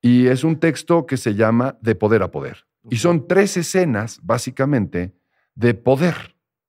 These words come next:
Speaker 2: Ujú.
Speaker 1: de ejer-, ej-, quién ejerce el poder en esta escena. Hacíamos talleres, había en el Teatro Santa Catarina, eh, tú podías ir y ver montada una obra de teatro distinta todos los días, incluso dos.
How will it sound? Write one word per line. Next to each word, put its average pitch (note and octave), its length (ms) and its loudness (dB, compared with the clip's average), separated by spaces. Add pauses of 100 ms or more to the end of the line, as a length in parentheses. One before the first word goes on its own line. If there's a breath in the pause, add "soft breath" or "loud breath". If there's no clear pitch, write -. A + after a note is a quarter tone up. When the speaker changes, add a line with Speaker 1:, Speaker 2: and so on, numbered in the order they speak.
Speaker 2:
Ujú. G#2 300 -18 (120)
Speaker 1:
de G#2+ 440 -2 (100)
ejer-, A2 460 -2
ej-, A#2 240 -4 (180)
quién F#3+ 240 2
ejerce C#3 500 0
el G2+ 160 -2
poder G2+ 600 -2
en F#2 140 -4
esta F#2 180 -8
escena. E2 320 -10 (360)
Hacíamos A3 360 0
talleres, A2 720 0 (300 loud breath)
había C#3 480 2 (280 soft breath)
en A#2 180 2
el G#2+ 100 -2
Teatro C3 260 0
Santa A#2 300 0
Catarina, A2+ 720 0 (320 soft breath)
eh, A2 200 0
tú C3 180 -2
podías A#2+ 380 -2
ir C3 240 -2
y B2 100 0
ver A#2+ 460 0
montada A#2 680 0
una A#2+ 220 2
obra A2 200 0
de G2+ 40 -4
teatro G#2+ 480 -2
distinta G#2+ 480 -2
todos G#2+ 240 0
los F#2 220 -2
días, G#2+ 560 0
incluso B2 440 0
dos. C3+ 520 -2